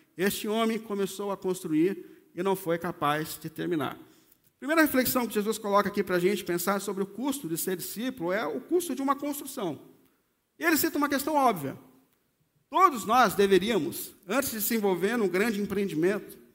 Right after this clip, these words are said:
antes de começar a construir um quarto a mais na casa, fazer contas, cálculos. Por quê? É óbvio. Se a gente não calcular o custo disso, a gente vai parar no meio do caminho. E a obra vai ficar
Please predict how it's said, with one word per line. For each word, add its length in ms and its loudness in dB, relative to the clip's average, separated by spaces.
antes 180 2
de 100 -4
começar 420 2
a 40 -4
construir 340 -2
um 80 -2
quarto 360 0
a 40 2
mais 260 2
na 80 -2
casa, 480 -2
fazer 240 0
contas, 640 0
cálculos. 440 2
Por 200 -2
quê? 420 4
É 60 -8
óbvio. 360 6
Se 100 -4
a 40 4
gente 180 6
não 140 4
calcular 380 4
o 80 2
custo 320 -2
disso, 260 -4
a 40 -4
gente 200 -4
vai 100 -2
parar 280 0
no 80 -6
meio 160 -4
do 60 -10
caminho. 460 -4
E 60 -4
a 100 4
obra 180 4
vai 140 2
ficar 480 -2